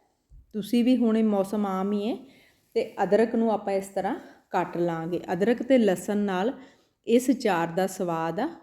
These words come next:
ਹੋਰ ਵੱਧ ਜਾਵੇਗਾ, ਬਹੁਤ ਹੀ ਸਵਾਦਿਸ਼ਟ ਲੱਗੇਗਾ। ਤੇ ਇਹਨਾਂ ਨੂੰ ਆਪਾਂ ਸਾਰੇ ਨੂੰ ਇਸ ਤਰ੍ਹਾਂ ਕੱਟ ਕੇ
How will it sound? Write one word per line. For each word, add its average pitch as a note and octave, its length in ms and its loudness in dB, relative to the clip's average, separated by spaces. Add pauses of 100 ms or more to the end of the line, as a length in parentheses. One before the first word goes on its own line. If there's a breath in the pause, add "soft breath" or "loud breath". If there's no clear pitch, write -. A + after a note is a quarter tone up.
(180)
ਹੋਰ G3 280 4
ਵੱਧ E3 260 -2
ਜਾਵੇਗਾ, E3 560 -2 (460 soft breath)
ਬਹੁਤ F#3 320 2
ਹੀ A3+ 80 0
ਸਵਾਦਿਸ਼ਟ F#3+ 720 -2
ਲੱਗੇਗਾ। F3 560 0 (1300)
ਤੇ G3 80 4
ਇਹਨਾਂ G#3+ 440 2
ਨੂੰ A#3+ 140 2
ਆਪਾਂ F#3+ 240 -4
ਸਾਰੇ F#3 320 -2
ਨੂੰ G#3 120 2
ਇਸ G3 100 0
ਤਰ੍ਹਾਂ F#3 260 -4
ਕੱਟ D#3 320 -4
ਕੇ A3+ 200 -2